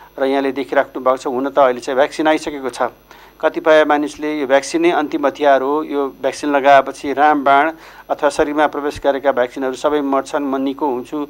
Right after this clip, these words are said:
अथवा मबाट अ-, अन्य व्यक्तिमा सर्दैन भन्ने जुन एउटा सोचाइ छ उहाँहरूको एकदमै गलत छ। भ्याक्सिन भनेको अन्तिम हतियार होइन, भ्याक्सिन लाउँदैमा एउटा, एउटा सङ्क्रमणको डर मात्र कम गर्ने हो, शरीरलाई एउटा सिल,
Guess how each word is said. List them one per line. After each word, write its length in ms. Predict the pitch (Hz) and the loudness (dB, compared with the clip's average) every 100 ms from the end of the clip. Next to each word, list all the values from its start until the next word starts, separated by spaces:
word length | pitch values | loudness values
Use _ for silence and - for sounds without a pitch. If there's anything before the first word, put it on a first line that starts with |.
| - - - - | -12 -20 -20 -4
अथवा 100 | - | -2
मबाट 340 | 147 156 151 151 | 4 8 8 8
अ-, 260 | 143 147 | 8 8
अन्य 160 | 151 160 | 6 4
व्यक्तिमा 380 | 151 - 143 139 | 0 -4 -4 -4
सर्दैन 640 | - 156 151 147 143 143 | 4 4 4 2 0 -2
भन्ने 220 | 120 123 | -4 -8
जुन 180 | 127 143 | -6 -4
एउटा 180 | 143 147 | -2 -2
सोचाइ 380 | - 143 143 | -2 -2 -2
छ 100 | 139 | 0
उहाँहरूको 400 | 143 131 127 135 | 0 0 0 -2
एकदमै 320 | 135 123 143 147 | -10 -6 -6 -2
गलत 320 | 135 131 123 | -2 -2 -2
छ। 80 | 135 135 _ - - - 123 | -6 -8 _ -20 -20 -12 0
भ्याक्सिन 340 | 151 - 160 | 0 2 2
भनेको 280 | 131 131 151 | 2 2 2
अन्तिम 360 | 143 139 147 | 2 2 -2
हतियार 280 | 123 151 139 | 0 2 0
होइन, 160 | 127 135 | 0 0
भ्याक्सिन 420 | 139 143 - 190 | 0 0 0 6
लाउँदैमा 380 | 180 160 156 156 | 6 6 2 0
एउटा, 240 | 147 147 | 0 0
एउटा 200 | 147 147 | 0 0
सङ्क्रमणको 600 | 143 160 151 156 147 147 | 0 -2 0 0 -2 -2
डर 220 | 143 143 143 | 2 4 4
मात्र 260 | 139 143 | 0 -4
कम 260 | - 143 139 | -2 -2 0
गर्ने 300 | 131 127 135 | -2 -2 -6
हो, 80 | 143 - - - | -8 -14 -20 0
शरीरलाई 380 | 160 156 160 | 0 4 4
एउटा 200 | 151 147 | 6 6
सिल, 520 | 147 - - 208 190 | 4 0 -2 2 2